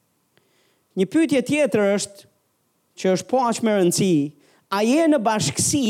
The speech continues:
të shëndosh me Zotin? Bëje këtë pyetje kur shqyrton veten përpara se të marrësh darkën e Zotit.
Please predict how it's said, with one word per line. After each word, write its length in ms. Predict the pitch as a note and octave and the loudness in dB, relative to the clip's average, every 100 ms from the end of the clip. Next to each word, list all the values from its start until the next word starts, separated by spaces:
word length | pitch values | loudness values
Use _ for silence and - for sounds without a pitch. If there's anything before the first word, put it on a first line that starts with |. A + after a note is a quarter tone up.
| A#3+ | 0
të 80 | A#3 | -2
shëndosh 640 | - - G#3 G#3 A#3 G#3+ G#3+ | -2 -2 -2 2 2 2 0
me 120 | G3 | 0
Zotin? 480 | E3+ E3+ C3+ G#2+ D#2+ _ _ - _ _ _ _ _ _ _ _ _ _ _ | 2 0 0 -6 -14 _ _ -20 _ _ _ _ _ _ _ _ _ _ _
Bëje 320 | C3+ A3 B3 B3 | -6 -2 -2 -2
këtë 120 | A#3 F3+ | -4 0
pyetje 420 | G3+ D#3+ - D3+ | 2 0 -2 -8
kur 160 | - D#3+ | -8 -8
shqyrton 560 | - F3+ E3 G3 F#3+ | -2 -2 0 -2 0
veten 460 | E3+ D#3+ D#3+ E3 D#3+ _ _ _ _ - | 0 0 -2 -4 -4 _ _ _ _ -6
përpara 420 | D#3+ G3 F#3+ G3 | -2 -2 -2 -2
se 160 | - | -4
të 100 | F3 | -2
marrësh 280 | F3+ E3+ D#3 | -2 0 0
darkën 360 | D3+ D3+ D3+ D3+ | 0 0 0 0
e 80 | C#3 | 2
Zotit. 420 | C3+ A#2+ - | 0 -2 -8